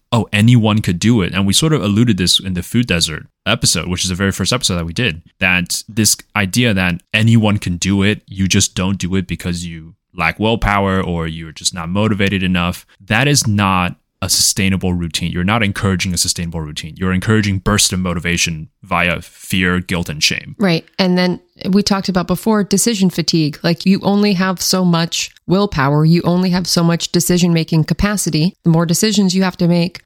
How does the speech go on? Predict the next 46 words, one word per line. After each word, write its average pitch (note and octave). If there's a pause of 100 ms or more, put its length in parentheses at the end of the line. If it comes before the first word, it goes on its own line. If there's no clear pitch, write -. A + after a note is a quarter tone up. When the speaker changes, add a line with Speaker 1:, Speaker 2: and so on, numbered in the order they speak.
Speaker 2:
the D#3+
harder F3
it E3
is E3
to E3+
then D#3+ (180)
make F3
healthy D#3+
choices F#3+
when E3
you're D#3
flooded D#3+
with D#3 (100)
too E3
many A3+
choices F#3+
or D#3+
too G3
little F3
time E3
or D#3+
too -
much F3
stress. D#3+ (120)
And D#3+
the E3
idea E3
that D3+
any F3
one E3+
individual D#3+ (180)
just -
needs E3+
to D#3 (100)
sort E3
of -
have D3+
more E3
mental D#3+
discipline D3
is D#3 (120)
just -
a D3
false -
narrative. A2+ (120)
Speaker 1:
Yeah. F#2